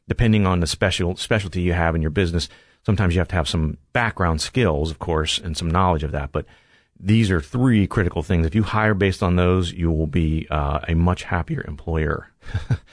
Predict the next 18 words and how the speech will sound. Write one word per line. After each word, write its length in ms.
<laughs> 720
Number 180
five, 400
along 360
the 60
lines 280
of, 280
of 320
cash 280
flow 180
again, 240
make 160
sure 140
you 20
have 80
a 40
transparent 920
invoice. 640